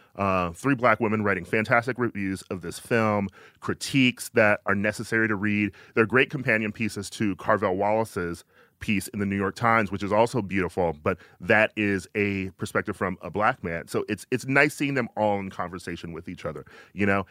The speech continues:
And I wish that we could just have that conversation with one another instead of the one side of people who are saying, "The film is anti-black,"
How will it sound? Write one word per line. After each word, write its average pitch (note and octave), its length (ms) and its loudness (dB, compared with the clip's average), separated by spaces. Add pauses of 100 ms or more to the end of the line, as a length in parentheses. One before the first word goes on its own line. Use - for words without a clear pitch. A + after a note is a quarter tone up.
(160)
And A2+ 560 6
I C3+ 140 8
wish D3 240 4
that - 140 2
we B2 140 0
could - 140 -2
just A2+ 180 -8
have F2+ 360 0
that G#2 420 2 (400)
conversation B2 960 0
with E3 180 0
one F3 160 8
another F3 460 6 (240)
instead B2+ 460 4
of A#2 400 6 (400)
the A#2 80 6
one C3+ 240 8
side F3+ 340 8
of D#3 100 4
people F3 320 0
who C#3 100 2
are A#2 100 4
saying, A2+ 380 6 (460)
"The A2+ 100 0
film B2 200 4
is A2 200 0 (380)
anti-black," B2+ 580 6